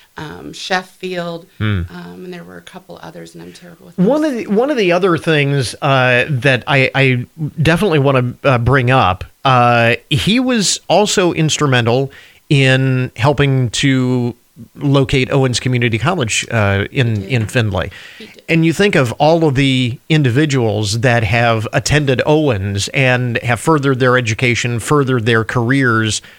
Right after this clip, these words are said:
Speaker 2: bettered their lives just through that alone. Um, a-, again, you talk about the, uh, the influence, the lasting influence. Did he ever look at it like that? I mean, you know,
Speaker 1: I,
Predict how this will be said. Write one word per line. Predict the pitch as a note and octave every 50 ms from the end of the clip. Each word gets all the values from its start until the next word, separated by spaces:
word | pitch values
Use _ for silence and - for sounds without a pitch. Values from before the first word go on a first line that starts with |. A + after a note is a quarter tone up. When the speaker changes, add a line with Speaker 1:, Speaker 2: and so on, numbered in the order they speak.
| _ -
Speaker 2:
bettered | - C3+ A2+ C3 D3 E3 E3 E3+ D#3+ D3 C#3+ C3+
their | D3+ D3+ C#3+
lives | C3+ B2+ C3+ D#3 D#3 C3 A#2 A#2 A#2+ A#2+ A#2+ A2+ - - - D#3
just | A2+ G#2 D#3 D3+ - - -
through | - E3 D#3 C3+ B2+
that | C3+ C3 B2+ B2 A#2+ -
alone. | B2 A2+ G#2 A2 A#2+ D#3+ A3+ A#3 D#3 G2 F2+ E2 D#2+ F#2 F2+ - - - - - - - -
Um, | - B2+ A#2+ A2+ A2 A2 G#2 G#2 G#2+ G#2 G2 - -
a-, | D3 B2+ -
again, | - C#3 A#2+ C3 C#3+ B2+ G#2+
you | G#2
talk | G#2 - C#3 B2+ A#2
about | - A#2 A#2 G#2+ G#2+ A2
the, | A#2 A2 G#2 G#2 G2+
uh, | F#2+ G2 G#2 -
the | B2+ G#2+ A2 F#2+ F2 - - -
influence, | D3+ E3+ F3 - - G#2+ G2+ F2+ F#2 - -
the | - G#2+
lasting | A2 A#2+ C3 B2+ A#2+ - A#2 G#2+ G#2
influence. | - C#3 C#3+ - - - G#2+ G2+ G2+ G2+ - - - - - - - _ _ _ _ -
Did | F3+ G#3
he | C#4 D#4+
ever | F4+ F4+ F#4+ F#4
look | D#4+ D#4+ D4+ C#4
at | C4+ C4 B3+
it | B3+ A#3
like | G#3+ A3+ A3+ A3
that? | A3 A3 A#3 A#3 -
I | -
mean, | G#3 A3 G#3+ G#3 G#3+ G#3+ -
you | - A3
know, | G#3+ G#3 G3+ G3 G3+ G3 - - - - - - _ _ _ _ _ - - - _ _ _ _ _ - G3+ - _ -
Speaker 1:
I, | -